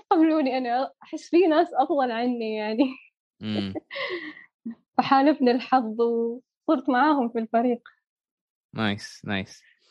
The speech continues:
Speaker 2: إنزين، أم، كيف، كيف يعني كانت البداية؟ كيف اشتغلتوا مع بعض؟ كيف كان المانجمنت؟ يعني هل كان في صعوبات ولا كان الموضوع سلس شوية وكل حد فاهم من البداية؟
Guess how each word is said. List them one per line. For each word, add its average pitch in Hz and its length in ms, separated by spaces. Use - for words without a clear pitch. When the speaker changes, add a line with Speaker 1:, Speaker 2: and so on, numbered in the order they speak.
Speaker 2:
إنزين، 143 600
أم، 113 500
كيف، 190 440
كيف 170 240
يعني 131 260
كانت 127 300
البداية؟ 107 400
كيف 139 220
اشتغلتوا 117 420
مع 107 160
بعض؟ 107 420
كيف 120 440
كان 113 200
المانجمنت؟ 110 800
يعني 92 720
هل 127 120
كان 147 160
في 131 100
صعوبات 127 680
ولا 120 140
كان 120 400
الموضوع 117 380
سلس 117 320
شوية 110 600
وكل 107 220
حد 107 220
فاهم 107 280
من 107 120
البداية؟ 101 600